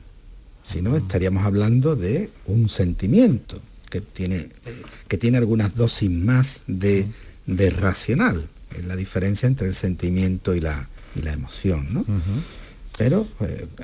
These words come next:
Speaker 1: hablamos de la ira. La ira es una, es una emoción básica, esa la tenemos de fábrica,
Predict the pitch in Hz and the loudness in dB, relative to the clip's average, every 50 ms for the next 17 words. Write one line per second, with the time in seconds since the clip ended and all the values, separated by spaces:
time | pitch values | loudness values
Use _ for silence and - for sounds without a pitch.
0 | - - - 73 76 76 80 82 92 98 90 87 90 107 120 117 78 71 71 76 | -14 -8 -6 -4 -2 -2 0 2 4 4 6 6 6 6 6 4 4 2 -2 -2
1 | 80 78 85 85 82 76 85 80 76 76 73 76 73 73 - - - 85 85 87 | -2 -2 -2 -4 -4 -2 -2 -2 -2 -2 -2 -4 -4 -6 -6 -4 -2 0 0 0
2 | 85 76 73 - - - 92 85 80 78 80 113 127 139 - - - - - 131 | 0 -2 -4 -4 -2 0 0 2 2 2 4 2 2 2 2 -2 -2 2 4 6
3 | 135 135 135 - 92 95 - - 98 90 80 - 78 80 90 92 87 85 82 73 | 6 6 4 0 -6 -6 -4 -2 0 0 0 0 0 0 0 2 2 0 0 -2
4 | 78 78 - - 127 123 120 120 123 120 - 123 123 131 131 | -4 -6 -4 0 0 2 2 2 0 0 0 0 2 2 2